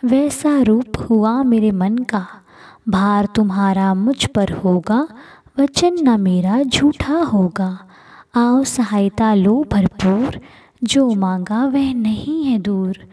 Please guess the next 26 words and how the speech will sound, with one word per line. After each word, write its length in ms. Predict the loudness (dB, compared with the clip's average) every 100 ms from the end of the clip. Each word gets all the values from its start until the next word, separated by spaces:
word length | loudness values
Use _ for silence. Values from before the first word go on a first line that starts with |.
| -20 -20 -20 _
मुझ 280 | 0 2 2
में 260 | 2 2 2
लीन 380 | 0 0 -2 -2
वचन 500 | -2 -4 -4 -2 -2
मन 220 | -2 -4
काया, 580 | -8 -8 -4 -2 -4 -8 -16 -20 -18 -2
उसका 560 | 0 0 -6 -4 0 2
ऋण 260 | 2 2
ना 260 | 2 0 -2 -2
कभी 300 | -2 -2 -4
चुकाया। 720 | -2 -4 -2 -4 -4 -6 -8 -14 _ -6
धन्य 440 | 0 2 2 2
धन्य 380 | 2 2 2 2
वह 280 | 0 0 -2
भक्त 380 | -4 -8 -8 -10
अनन्य, 680 | -4 -4 -2 -2 0 0 -2 -10 -20 -20 -2
मेरी 380 | 2 2 4 2
शरण 420 | 2 0 2 2
तज 180 | 2 0
जिसे 520 | 0 0 -2 0 2
न 60 | 2
अन्य। 580 | 0 -2 -2 0 -2 -6 -12 _ -20 -2
अनंत 500 | 2 2 2 0 0
कोटि 460 | 0 0 -2 -6 -8 -16 -20 -20 _
ब्रह्मांड 600 | 0 2 2 2 2 0
नायक, 520 | -2 -2 -2 -6 -12